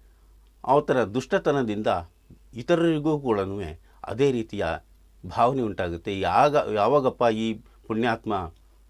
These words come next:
ದೂರ ಹೋಗ್ತಾನೆ ಅಂಥೇಳಿ ಜನನು ಬೆ-,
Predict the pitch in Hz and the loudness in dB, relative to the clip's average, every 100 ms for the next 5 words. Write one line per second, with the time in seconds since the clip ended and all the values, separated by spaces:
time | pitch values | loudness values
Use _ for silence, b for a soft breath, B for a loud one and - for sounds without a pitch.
0 | _ _ - 117 143 131 104 - 101 92 | _ _ -10 -2 2 2 0 -2 -4 -4
1 | 82 92 82 85 82 _ _ _ _ _ | -8 -8 -8 -10 -14 _ _ _ _ _
2 | _ _ _ 101 120 127 123 95 78 _ | _ _ _ -4 -2 0 -2 -4 -8 _
3 | _ _ _ _ _ - 110 120 | _ _ _ _ _ -8 -6 -6